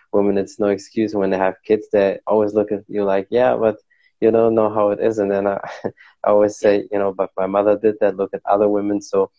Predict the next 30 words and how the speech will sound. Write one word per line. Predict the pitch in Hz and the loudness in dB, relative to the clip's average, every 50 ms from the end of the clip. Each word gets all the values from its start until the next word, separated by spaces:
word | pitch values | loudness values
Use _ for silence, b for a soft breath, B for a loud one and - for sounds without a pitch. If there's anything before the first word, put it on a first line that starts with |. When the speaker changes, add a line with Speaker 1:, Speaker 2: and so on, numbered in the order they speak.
| b b b b b | b b b b b
Speaker 1:
that's | - 113 - - - | -2 -2 -2 0 2
why | 156 139 | 2 2
it's | 131 - - _ - | 2 0 -4 _ 2
good | 151 151 120 - - _ _ _ _ _ _ _ - | 4 4 4 2 -2 _ _ _ _ _ _ _ -4
to | - 110 | 0 2
have | 107 107 104 | 2 2 4
also | 87 104 107 104 104 104 | 2 2 2 2 0 -2
a | 98 | -2
woman | 98 107 120 123 117 104 101 - | 0 0 0 0 0 -2 -4 -4
on | 110 98 95 95 95 | -4 -2 -2 -2 -2
there, | 95 95 98 92 | -2 -4 -4 -4
and | - 95 95 95 95 92 | -4 -4 -4 -6 -6 -6
then | - 95 92 92 | -4 -4 -4 -4
you | 98 107 110 | -4 -4 -4
can, | 107 - 104 98 95 95 92 - _ - | -4 -6 -8 -8 -8 -8 -10 -12 _ -10
uh, | 98 95 95 | -10 -6 -4
give | 104 98 101 - | -4 -4 -4 -6
these | 101 92 98 | -10 -6 -6
advice, | 92 - - 104 113 123 120 - _ | -6 -2 0 0 0 0 -2 -6 _
because | 104 - 98 92 | -12 -10 -6 -4
I | 101 101 104 | -2 -4 -4
think | - - 110 107 104 | -4 -6 -8 -6 -4
sometimes | - 113 110 110 - 110 110 107 - | -2 -2 -2 -2 -4 -6 -8 -6 -6
when | 101 98 98 | -6 -6 -4
we | 104 107 107 - | -2 -2 -2 -2
as | 98 95 95 | -4 -4 -4
men | 95 98 101 107 113 117 107 | -4 -4 -2 -2 -2 -4 0
give | 107 113 110 110 - | 2 0 0 0 -2
advices | 98 - - 104 101 104 - - - - _ _ | -8 -2 0 0 0 0 -2 -8 -20 -20 _ _
to | - 107 | -12 -12